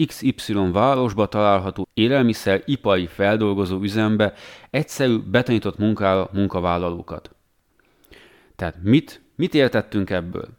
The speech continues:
Hogy a munka az októberben kezdődik. Ez azt jelenti, hogy akkor jelentkezel el a munkára, ha október elsején te tudod kezdeni a munkát.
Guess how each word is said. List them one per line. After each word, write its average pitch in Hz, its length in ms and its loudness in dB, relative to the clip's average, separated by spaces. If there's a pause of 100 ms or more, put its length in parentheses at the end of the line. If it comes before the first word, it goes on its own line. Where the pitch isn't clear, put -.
(140)
Hogy 98 120 -4
a 98 60 2
munka 165 340 4
az 113 180 4
októberben 95 720 2
kezdődik. 87 680 -2 (400)
Ez 95 120 0
azt 123 160 4
jelenti, 110 220 4
hogy 101 160 0
akkor 143 360 0
jelentkezel 104 600 4
el 98 140 8
a 90 60 6
munkára, 113 500 4
ha 110 180 -2
október 104 600 4
elsején 95 580 4
te 101 120 0
tudod 104 300 2
kezdeni 92 380 2
a 127 60 8
munkát. 101 500 4